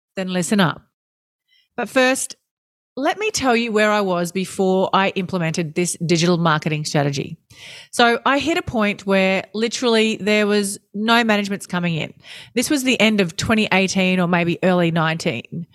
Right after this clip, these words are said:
And I was losing managements. The sales market had slowed right down as well. But guess what kept increasing? Yep,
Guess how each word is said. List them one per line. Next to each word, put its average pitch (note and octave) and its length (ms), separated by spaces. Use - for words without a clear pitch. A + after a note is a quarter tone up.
And A3 640
I A#3 220
was A#3 260
losing G3 480
managements. D3 500
The A3 80
sales G#3+ 380
market G3 380
had G#3 200
slowed F#3+ 640
right F#3 540
down E3+ 460
as E3 180
well. E3+ 340
But G3+ 160
guess A3 260
what A#3+ 200
kept F3 280
increasing? F3+ 720
Yep, E3+ 260